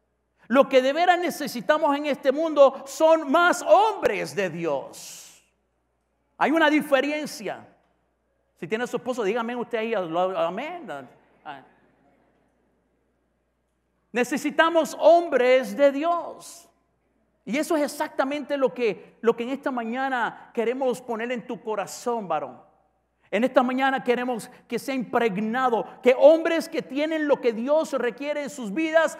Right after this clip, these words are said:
son hombres que pueden tener éxito. No perfectos,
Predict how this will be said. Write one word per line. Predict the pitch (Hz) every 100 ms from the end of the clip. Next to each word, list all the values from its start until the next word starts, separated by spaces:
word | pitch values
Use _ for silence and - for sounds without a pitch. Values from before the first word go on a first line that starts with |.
| -
son | - 294 302
hombres | 294 311 311 294
que | -
pueden | 247 269 285 294 277
tener | 262 247 277 277 247 -
éxito. | 262 - - - - - _ _ _ _ _ _ _ _ _ _ _ _ -
No | 240 370
perfectos, | 370 311 240 - - 349 - 240 269 -